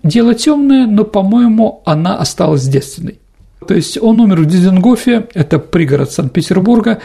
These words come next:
когда его пьяного положили и отправили уже в Курляндию. Но он даже из города не выехал, умер сразу. То есть она сразу стала вдовой. Такие вещи, конечно, случаются.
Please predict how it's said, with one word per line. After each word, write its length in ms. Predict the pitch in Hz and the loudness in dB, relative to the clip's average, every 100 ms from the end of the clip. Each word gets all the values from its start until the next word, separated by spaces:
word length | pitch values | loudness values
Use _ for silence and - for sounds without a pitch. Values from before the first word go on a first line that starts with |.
| - | -12
когда 280 | - 165 165 | -4 -2 2
его 260 | 180 175 160 | 2 2 0
пьяного 480 | - 170 165 151 147 | 0 0 0 0 0
положили 520 | 160 160 160 233 196 | -2 -2 0 0 0
и 20 | |
отправили 480 | 143 - 165 175 151 | -2 -2 0 0 2
уже 160 | 143 | 0
в 80 | 143 | 0
Курляндию. 640 | - 151 147 143 131 151 - - - | -2 0 0 0 -2 -6 -8 -16 -8
Но 140 | 196 226 | 0 2
он 80 | |
даже 220 | 214 185 190 | 2 0 0
из 100 | 160 | 0
города 340 | 175 139 135 | 0 0 0
не 140 | 139 | 0
выехал, 440 | 165 202 160 151 - | 0 0 0 -4 -4
умер 300 | - 143 139 - _ | 0 0 0 -6 _
сразу. 420 | - 156 151 - - _ - - - - | -6 -2 -2 -6 -16 _ -20 -20 -8 0
То 100 | 277 | 0
есть 200 | - - | 0 -4
она 320 | 175 175 226 | -2 0 -2
сразу 520 | - - 160 185 196 | -2 -2 0 0 -2
стала 480 | 147 - 151 - - - | -6 -4 -4 -4 -6 -14
вдовой. 460 | - 135 147 147 - _ _ _ - | -6 -4 -2 -4 -8 _ _ _ -8
Такие 400 | 185 180 294 262 | -6 -2 0 2
вещи, 320 | 160 233 - | 2 -2 -4
конечно, 580 | 226 151 160 - 196 - | -4 -2 -2 0 -2 -2
случаются. 680 | - - 147 - - - | -4 -2 0 -2 -4 -10